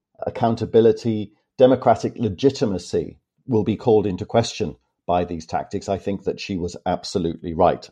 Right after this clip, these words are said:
And lots of others are asking this question as well. I think they are getting it wrong. And I think we're going to look back on twenty twenty-two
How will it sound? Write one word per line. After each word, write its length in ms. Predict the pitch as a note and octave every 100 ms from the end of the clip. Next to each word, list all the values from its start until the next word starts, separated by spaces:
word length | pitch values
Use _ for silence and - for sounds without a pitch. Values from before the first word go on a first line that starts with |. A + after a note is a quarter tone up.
| D#2
And 100 | F#2
lots 220 | F#2 -
of 80 | F#2
others 360 | F#2 D#2+ - _ _ _ -
are 100 | E2+
asking 380 | D#2 - F2
this 140 | D#2+ -
question 420 | - D#2+ - E2
as 100 | D2+
well. 300 | E2 C#2+ - _ _ -
I 140 | B2+
think 320 | C3 B2 A2 - _ _
they 100 | -
are 80 | G2+
getting 280 | G2 F#2+ F#2
it 120 | F2+
wrong. 360 | F2+ G#2+ A2 - _ -
And 100 | G2
I 140 | G#2
think 200 | A#2+ A2+
we're 120 | G#2
going 220 | G2+ G2 F#2+
to 120 | G2
look 380 | G#2 G#2+ - -
back 320 | A#2 G2+ -
on 180 | F2+ F2
twenty 360 | - F#2 -
twenty-two 760 | E2+ F#2+ F2 F2+ - G2+ E2+